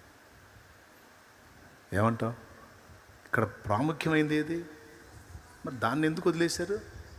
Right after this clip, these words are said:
మోకాళ్ళు వేస్తావు, మొర్ర పెడుతుంటావు, కానీ అనుమానంతో లెగుస్తావు. మోకాళ్ళు వేస్తావు, మొర్ర పెడుతుంటావు, జరిగిద్దంటావా? అనుకుంటావు. ఎట్లా అట్లా?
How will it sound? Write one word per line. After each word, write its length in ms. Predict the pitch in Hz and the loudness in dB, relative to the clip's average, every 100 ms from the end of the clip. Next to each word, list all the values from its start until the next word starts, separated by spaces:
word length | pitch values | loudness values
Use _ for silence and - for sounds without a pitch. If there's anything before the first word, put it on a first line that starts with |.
| - - - - - - - - - - - - - - - - - - 90 | -20 -20 -20 -20 -20 -20 -20 -20 -20 -20 -18 -18 -20 -20 -20 -20 -20 -10 2
మోకాళ్ళు 440 | 110 120 123 117 | 2 6 6 8
వేస్తావు, 340 | 113 - 156 160 | 6 2 2 6
మొర్ర 280 | 117 123 | 6 6
పెడుతుంటావు, 640 | 135 127 127 127 127 151 165 | 6 4 4 2 2 -2 -2
కానీ 260 | - 117 | 0 2
అనుమానంతో 540 | 107 110 117 117 113 113 | 2 4 4 2 2 0
లెగుస్తావు. 480 | 95 87 - - - - - - - - - - - - - - - - - 110 | -2 -4 -8 -10 -14 -20 -20 -20 -20 -20 -20 -20 -20 -20 -20 -20 -20 -20 0 2
మోకాళ్ళు 360 | 131 143 139 | 6 6 6
వేస్తావు, 300 | 139 - 147 | 4 4 4
మొర్ర 260 | 123 120 135 | 4 4 4
పెడుతుంటావు, 540 | 139 131 135 123 139 | 4 2 2 4 2
జరిగిద్దంటావా? 1000 | 107 107 104 110 107 101 98 90 92 82 - | 2 0 0 0 2 2 4 4 4 2 8
అనుకుంటావు. 480 | 127 135 113 87 - - - - - - - - - - | 8 8 4 -2 -6 -12 -20 -20 -20 -20 -20 -20 -20 0
ఎట్లా 220 | 113 - 156 | 0 2 -2
అట్లా? 260 | 139 143 | -2 -10